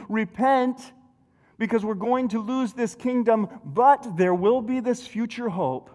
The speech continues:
They saw the destruction of the kingdom and now have been anticipating the future hope. And John is saying, "And now it's time, guys.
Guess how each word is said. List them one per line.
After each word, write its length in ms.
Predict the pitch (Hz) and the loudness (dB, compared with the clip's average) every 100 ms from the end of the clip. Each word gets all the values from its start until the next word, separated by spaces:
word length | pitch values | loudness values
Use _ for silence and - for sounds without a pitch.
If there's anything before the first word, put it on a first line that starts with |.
| _ _ _ _ _ _ _ _ _ _ _ _ _ _ _ _ _ _ _ _ _ _ _ _ _ - | _ _ _ _ _ _ _ _ _ _ _ _ _ _ _ _ _ _ _ _ _ _ _ _ _ 0
They 160 | 185 | 0
saw 360 | 190 240 233 233 | 2 4 6 6
the 120 | 208 | 4
destruction 680 | 185 180 - 240 240 254 240 | -2 -6 -2 -2 -2 -4 -2
of 240 | 208 190 | -2 -2
the 80 | 190 | -4
kingdom 500 | - 247 240 226 214 214 | -4 -2 0 0 0 2
and 180 | 196 170 | 0 0
now 280 | 220 226 220 | 2 2 2
have 160 | 208 | -2
been 200 | 175 202 | -2 -2
anticipating 800 | 190 175 180 254 233 208 214 202 | 0 -2 -2 -8 -6 -4 -4 -2
the 80 | 185 | -4
future 320 | 185 220 214 | -4 -10 -6
hope. 240 | 190 208 202 | -4 -4 -2
And 120 | 185 | -2
John 200 | 196 196 | 2 2
is 100 | 190 | 0
saying, 220 | 208 190 - - | -2 -2 -4 -4
"And 220 | 160 139 | -2 2
now 160 | 139 151 | 2 2
it's 120 | - | 0
time, 300 | 262 277 269 | 6 6 8
guys. 380 | 247 233 233 | 6 6 4